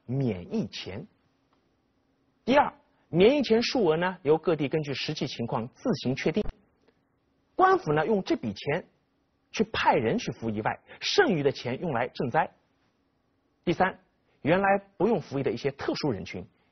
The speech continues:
比如说考取进士以上功名的、僧人道士啦、女性啦、未成年啦，也要按照各自等级出钱。这个钱叫什么呢？叫注意钱。通过以上三点，我们不难发现，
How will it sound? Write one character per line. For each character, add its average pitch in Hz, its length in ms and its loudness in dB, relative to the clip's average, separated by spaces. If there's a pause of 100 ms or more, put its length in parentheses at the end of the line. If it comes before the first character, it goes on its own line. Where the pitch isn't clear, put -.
比 - 100 -6
如 120 60 2
说 127 160 2
考 - 160 -4
取 117 140 -4
进 190 200 0
士 135 220 -4
以 95 100 -2
上 202 220 0
功 139 160 -2
名 113 180 -2
的、 123 220 2 (420)
僧 220 300 2
人 196 180 2
道 226 220 4
士 175 160 -4
啦、 156 300 -2 (200)
女 139 300 0
性 226 320 -2
啦、 170 260 2 (140)
未 247 220 0
成 180 260 -6
年 160 180 -2
啦， 196 220 -2 (320)
也 156 160 4
要 233 120 6
按 220 140 0
照 214 140 0
各 202 220 2
自 131 160 -6 (100)
等 98 160 -2
级 131 180 -6 (120)
出 - 180 -4
钱。 113 260 -6 (320)
这 320 120 -2
个 226 80 6
钱 151 160 -4
叫 156 100 0
什 117 140 -6
么 107 80 -2
呢？ 123 120 -2 (140)
叫 165 180 2 (220)
注 190 380 2
意 202 40 -6
钱。 - 440 4 (1400)
通 233 160 4
过 202 120 8
以 107 60 -2
上 156 160 -4
三 147 220 0
点， 107 120 -6
我 90 60 -10
们 107 140 -6
不 113 100 -4
难 95 140 -8
发 117 160 -10
现， - 200 -14